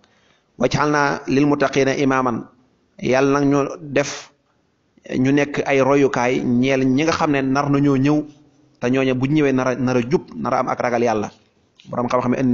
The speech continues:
nañ ci ay ta'wil yu bari. Euh, am na ñu ne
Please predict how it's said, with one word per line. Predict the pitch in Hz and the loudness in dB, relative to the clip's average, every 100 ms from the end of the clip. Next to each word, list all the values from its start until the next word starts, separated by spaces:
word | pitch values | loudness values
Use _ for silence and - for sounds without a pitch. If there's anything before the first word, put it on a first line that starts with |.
| 120 | 0
nañ | |
ci | 120 | 0
ay | 135 123 | -2 -2
ta'wil | 135 131 120 | -2 -2 0
yu | 117 | 0
bari. | 113 127 143 _ _ _ _ _ _ - | 0 -2 -6 _ _ _ _ _ _ -10
Euh, | 117 117 | -4 -2
am | 127 | 0
na | 123 | 0
ñu | 131 | 2
ne | 135 | 0